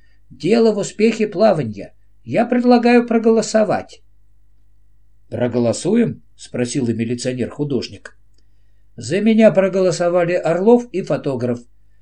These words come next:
а за фотографа все остальные". "И даже Петрович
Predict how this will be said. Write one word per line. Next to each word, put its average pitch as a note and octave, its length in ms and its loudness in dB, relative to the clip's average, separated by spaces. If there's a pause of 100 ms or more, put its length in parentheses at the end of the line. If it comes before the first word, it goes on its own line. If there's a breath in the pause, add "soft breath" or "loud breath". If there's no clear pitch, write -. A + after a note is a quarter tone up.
(140)
а B2+ 140 -2
за D#3+ 120 -2
фотографа E3 680 -2
все D#3 240 -2
остальные". D3+ 640 -2 (600)
"И G2+ 160 -8
даже C3 340 -2
Петрович F3 840 2